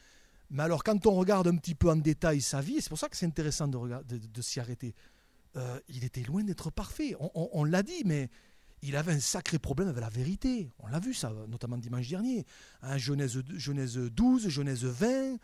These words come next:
à propos de, de Sarah, « C'est ma sœur. » Euh, enfin, je sais pas. Si on retranscrit ça aujourd'hui, franchement, vous imaginez, vous avez un chrétien dans l'église, ou peut-être vous avez un frère, une sœur,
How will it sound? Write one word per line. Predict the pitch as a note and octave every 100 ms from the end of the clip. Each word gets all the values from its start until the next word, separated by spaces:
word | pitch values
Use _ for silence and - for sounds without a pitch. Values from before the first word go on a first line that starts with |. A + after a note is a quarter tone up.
| - - -
à | -
propos | - C3+ D3
de, | C#3+ C3+
de | B2
Sarah, « | B2 - D#3+ A#3+ B3
C'est | - D3
ma | C3+
sœur. » | B2+ B3+ C4 C4+ B3+
Euh, | D3+ C3 - - -
enfin, | -
je | E3+
sais | D#3 A3+
pas. | A3 C4+ G3+ -
Si | - -
on | D4+
retranscrit | D4+ - B3+ G3 A3+
ça | F#3 G3+
aujourd'hui, | F#3+ E3 D#3 D3 D3
franchement, | - F#3+ - E3 C#3
vous | F3+
imaginez, | G3+ F3+ C4
vous | E3+
avez | F3+
un |
chrétien | E3 F#3+ G#3+
dans | E3+
l'église, | D#3 D#3 A#3+ B3 - -
ou | -
peut-être | B2 F#3+ D3
vous | C#3
avez | D3+
un | D3+
frère, | - A#3
une | F3
sœur, | C3 C4